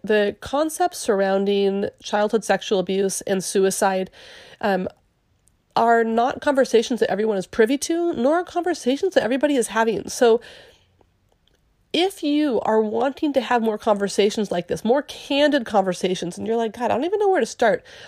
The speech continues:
why don't you try by sending this podcast to somebody and then talking about it?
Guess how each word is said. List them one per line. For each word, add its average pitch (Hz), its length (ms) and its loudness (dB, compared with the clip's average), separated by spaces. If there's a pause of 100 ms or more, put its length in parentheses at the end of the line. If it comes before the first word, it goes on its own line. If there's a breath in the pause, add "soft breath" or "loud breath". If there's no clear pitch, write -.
(120 loud breath)
why 277 160 6
don't 403 100 2
you 523 100 2
try 330 180 2
by 269 120 4
sending 240 400 -2
this 240 160 2
podcast 202 500 -2
to 285 80 -2
somebody 302 420 0
and 240 80 0
then 214 80 0
talking 220 360 -4
about 175 200 -4
it? - 180 -12